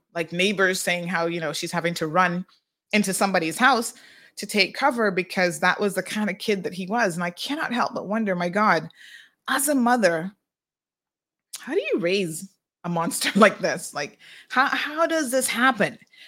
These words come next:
You know, we can't just sit back and think, "Oh, yeah, okay, he's out of the way. Thank God somebody gunned him down in a blaze of bullets," and, you know, just have him carry on. Everybody else just carry on with their lives. I think we need to dig a little bit deeper.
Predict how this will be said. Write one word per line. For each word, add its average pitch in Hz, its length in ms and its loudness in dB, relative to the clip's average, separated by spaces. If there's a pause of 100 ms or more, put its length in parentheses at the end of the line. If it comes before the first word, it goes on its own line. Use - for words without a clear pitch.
(120)
You 226 120 2
know, 240 100 6
we 247 120 0
can't 294 340 -2
just 302 240 0
sit 240 220 2
back 190 360 2
and 185 200 -2
think, 185 220 -2
"Oh, 233 60 2
yeah, 214 300 2
okay, 202 200 -4
he's 220 260 -4
out 190 140 2
of 196 60 0
the 185 80 -2
way. 170 200 0
Thank 175 260 -4
God 160 400 -2 (320)
somebody 185 380 -2
gunned 170 240 0
him 180 180 -2
down 165 260 -2
in 165 120 -6
a 165 60 -6
blaze 170 380 -2
of 160 120 -2
bullets," 170 400 0
and, 147 280 -10
you 196 60 -6
know, 127 260 -8 (240)
just - 360 -8 (180)
have 185 200 2
him 180 140 -2
carry 170 320 0
on. 156 300 -4
Everybody 165 320 0
else 151 140 -4
just 170 140 -10
carry 165 240 -4
on 156 100 -6
with 143 120 -10
their 147 120 -10
lives. 226 460 2 (1400)
I 220 120 2
think 302 240 -2
we 262 100 2
need 247 180 0
to 233 120 0
dig 208 200 2
a 214 60 2
little 190 180 2
bit 151 140 -4
deeper. 202 480 -6